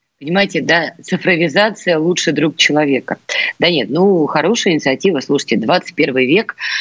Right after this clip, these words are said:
из-за коронавируса мы вообще тотально все ушли в онлайн. И потом многие уже политики и в России, не только в России, говорили: "Ну да, пандемия рано или поздно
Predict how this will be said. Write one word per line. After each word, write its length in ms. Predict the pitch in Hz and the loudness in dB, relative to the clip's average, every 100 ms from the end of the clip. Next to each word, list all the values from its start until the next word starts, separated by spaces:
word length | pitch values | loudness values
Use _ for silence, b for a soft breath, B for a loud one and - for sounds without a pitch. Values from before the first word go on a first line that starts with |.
| B | B
из-за 180 | 151 156 | 0 0
коронавируса 680 | - 156 151 156 160 143 147 | 0 2 2 2 0 0 0
мы 120 | 143 | 2
вообще 280 | 147 139 240 | 0 0 0
тотально 500 | 185 165 156 127 123 | 0 0 0 0 -4
все 240 | - 147 | -2 -2
ушли 360 | - 120 - 135 | 0 0 2 2
в 80 | 127 | 2
онлайн. 480 | 127 131 127 85 - B B | 0 2 2 0 -6 B B
И 160 | - 135 | 0 2
потом 460 | 131 123 156 156 | 2 -2 -2 -2
многие 300 | 143 147 123 | 0 0 2
уже 180 | 123 110 | 0 0
политики 580 | - 123 170 185 139 139 | -2 0 0 0 -2 -2
и 60 | 117 | 0
в 40 | |
России, 360 | 120 120 165 175 | 0 -2 0 0
не 140 | 151 | 0
только 300 | 123 175 160 | 0 0 0
в 60 | 131 | -2
России, 360 | 139 - 139 | -2 0 0
говорили: 500 | 113 127 135 131 117 | 0 0 2 2 0
"Ну 180 | 117 131 | 0 0
да, 160 | 135 123 | 0 0
пандемия 560 | 127 127 139 147 127 | -6 -4 0 0 2
рано 180 | 131 123 | 0 -2
или 140 | 120 | -4
поздно 400 | - 143 135 123 | -4 -2 -2 -4